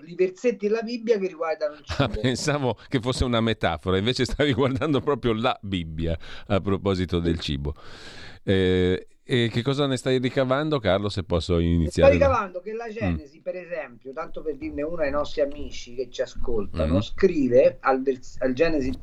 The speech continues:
Speaker 1: ca-, ca-, paragrafo nove, versetti tre e quattro:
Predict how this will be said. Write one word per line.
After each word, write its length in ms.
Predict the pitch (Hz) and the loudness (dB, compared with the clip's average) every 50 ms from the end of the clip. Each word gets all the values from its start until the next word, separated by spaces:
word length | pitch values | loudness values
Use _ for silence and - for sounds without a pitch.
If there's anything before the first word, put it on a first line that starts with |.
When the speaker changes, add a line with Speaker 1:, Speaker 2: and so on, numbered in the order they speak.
| - | -4
Speaker 1:
ca-, 240 | - - 139 - - - - | -2 0 0 0 -2 -6 -6
ca-, 220 | - - 120 110 - - - - - - - | -2 -2 -2 -2 -6 -12 -20 -20 -20 -6 0
paragrafo 460 | - 147 143 156 165 165 160 135 135 | 4 6 6 6 6 4 2 0 -2
nove, 280 | 143 151 165 165 156 143 | -4 -4 -4 -4 -4 -4
versetti 440 | 135 139 127 - - 160 156 - 135 | -6 -6 -8 -8 -10 -12 -12 -14 -12
tre 120 | 117 143 | -10 -10
e 100 | 135 - | -10 -4
quattro: 520 | _ - 127 117 110 - - - 151 - | _ -2 -2 -2 -2 -6 -10 -12 -12 -12